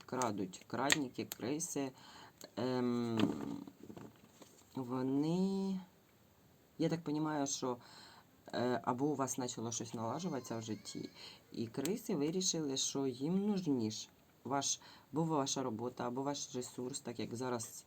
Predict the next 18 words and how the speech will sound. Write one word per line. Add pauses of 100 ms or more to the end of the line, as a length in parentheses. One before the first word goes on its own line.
(100)
дуже
модно, (1400)
е,
перенаправлять,
е,
чужі
канали
на
свої.
Ну,
це
не
факт,
що
всі
це
можуть
зробити,